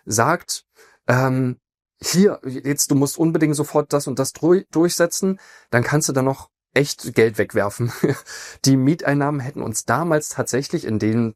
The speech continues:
finanziellen Moment, wo wir drin standen, sehr gut getan. Und es war ganz schön herausfordernd uns, äh, fo-, fordernd für uns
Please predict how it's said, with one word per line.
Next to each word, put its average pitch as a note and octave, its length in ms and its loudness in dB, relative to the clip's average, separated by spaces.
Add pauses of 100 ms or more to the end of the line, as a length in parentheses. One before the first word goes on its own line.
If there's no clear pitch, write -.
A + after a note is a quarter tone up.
finanziellen A#2 720 0
Moment, A#2 380 2
wo B2 100 0
wir A2 140 -2
drin C3+ 220 2
standen, C#3+ 440 -2 (520)
sehr B2+ 540 2
gut D#3 300 0
getan. G#2 600 -2
Und A#2+ 160 0
es A#2 140 0
war A#2 120 2
ganz G#3 400 0
schön D3+ 220 0
herausfordernd G#2 800 -2
uns, C#3+ 480 -4
äh, A#2+ 120 0
fo-, - 260 -6
fordernd D3 600 0
für - 160 0
uns G3 380 -4